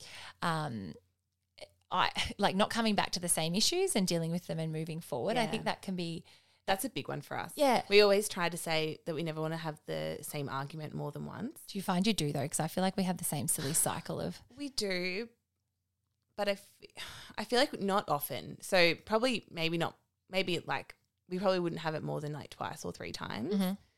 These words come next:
Speaker 2: But we also don't really, like, I, I suppose we'll probably fight.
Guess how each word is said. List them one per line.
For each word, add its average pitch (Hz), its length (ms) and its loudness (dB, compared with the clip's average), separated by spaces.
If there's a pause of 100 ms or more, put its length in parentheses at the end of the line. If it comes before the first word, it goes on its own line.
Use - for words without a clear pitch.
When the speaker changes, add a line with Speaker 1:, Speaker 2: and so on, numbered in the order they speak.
(320)
Speaker 2:
But 220 160 4
we 240 140 4
also 247 280 2
don't 226 320 -4
really, 165 640 -2 (120)
like, 170 180 -8 (100)
I, 170 160 -8
I 196 120 6
suppose 247 220 4
we'll 240 100 4
probably 269 240 4
fight. 160 320 6